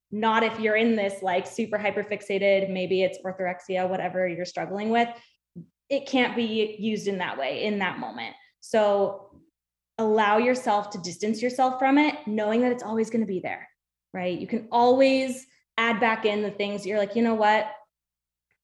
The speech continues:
This aspect of wellness really did improve my way of being. Like, I'm gonna reintroduce this into my life in a way that is not obsessive." Uh, that's always there. That's always available. So start with just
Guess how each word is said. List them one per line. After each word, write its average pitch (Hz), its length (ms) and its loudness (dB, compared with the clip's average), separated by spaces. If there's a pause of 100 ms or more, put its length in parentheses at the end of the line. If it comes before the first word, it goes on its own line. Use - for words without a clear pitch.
(140)
This 226 360 2
aspect 214 440 0
of 214 120 -2
wellness 202 400 2 (120)
really 208 300 2
did 190 240 2
improve 190 380 -2
my 190 100 -4
way 180 200 0
of 175 120 -8
being. 175 300 -4
Like, 170 240 -6
I'm 185 180 -6
gonna 185 340 -6 (460)
reintroduce 214 640 0
this 190 180 -6
into 185 200 -8
my 190 120 -2
life 175 280 -2
in 185 100 -4
a 175 40 -2
way 175 160 -2
that 165 280 -4
is 180 260 -2
not 170 440 -4 (180)
obsessive." - 580 -8 (520)
Uh, 185 140 -6
that's 190 240 -4 (100)
always 202 340 2
there. 185 200 0
That's 196 220 -2
always 190 280 -2
available. - 680 -6 (100)
So - 140 -6
start 226 520 2
with 233 180 4
just 208 200 -4